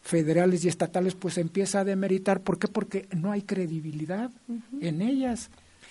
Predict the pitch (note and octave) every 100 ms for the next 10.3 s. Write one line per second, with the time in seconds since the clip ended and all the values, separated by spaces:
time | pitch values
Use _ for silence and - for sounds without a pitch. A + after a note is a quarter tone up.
0 | - - _ G#3+ A#3 A#3 A#3 C4 - -
1 | _ _ _ A3+ A#3 - B3 A#3+ B3 A#3
2 | A#3 F3+ A3 B3 A#3+ - D#3+ E3 E3 G3
3 | D#4 E4+ - _ _ _ - F3+ G#3+ -
4 | A3 G#3 G3+ B3+ C4+ _ _ - D#3+ G3+
5 | G3+ G#3+ - E3 D#3+ E3 G3 G#3+ - B3+
6 | - _ - - - - F#3 A3+ A#3 G3+
7 | F3 D#3+ D#3+ D3+ F#3 F#3+ F3+ F3+ E3+ F#3
8 | F3+ - E3+ F3+ - D3 - D#3+ E3 -
9 | F3 E3+ - _ _ D3 D#3+ D3 D3+ C3+
10 | C3+ - F#3